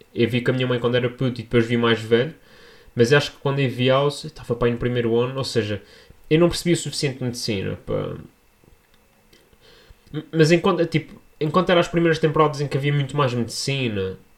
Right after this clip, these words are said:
gostava. Quando aquilo começa a meter e come a chefe e não come a chefe e depois o, a equipa dele vai-se embora e depois vem uma nova equipa e depois,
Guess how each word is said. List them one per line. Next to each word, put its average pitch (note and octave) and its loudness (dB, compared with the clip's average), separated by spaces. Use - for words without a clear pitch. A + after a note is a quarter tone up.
gostava. - -8
Quando C4+ 2
aquilo A#3+ 2
começa A3 2
a - 2
meter F3 2
e F3+ -2
come F3+ 0
a - 2
chefe F#3 0
e F3 -2
não E3+ 0
come D3+ -2
a - -2
chefe F3 2
e - -10
depois E3 0
o, D3 -4
a D3 2
equipa D3+ 0
dele D3+ 2
vai-se D3 -2
embora E3+ 4
e D#3+ -2
depois D#3+ -2
vem D#3 4
uma D3+ 0
nova C#3 0
equipa F#3 0
e D#3+ -4
depois, - -12